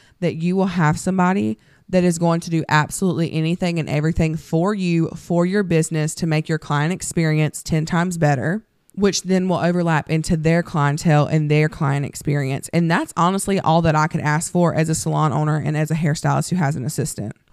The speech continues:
One thing that I will suggest, if you are doing an assisting program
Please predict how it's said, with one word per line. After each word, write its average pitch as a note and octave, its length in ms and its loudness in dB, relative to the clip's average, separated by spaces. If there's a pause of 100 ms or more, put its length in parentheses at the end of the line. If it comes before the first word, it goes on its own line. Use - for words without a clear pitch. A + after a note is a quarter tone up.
(120)
One G3 220 0
thing C#4 180 -6
that C4 100 -2
I G#3 100 -2
will D#3+ 240 4
suggest, D#3+ 760 2
if D#3 420 2
you D#3+ 680 0
are D#3+ 120 0
doing D#3 280 0
an D3+ 60 0
assisting D3+ 440 -4
program C#3+ 760 -2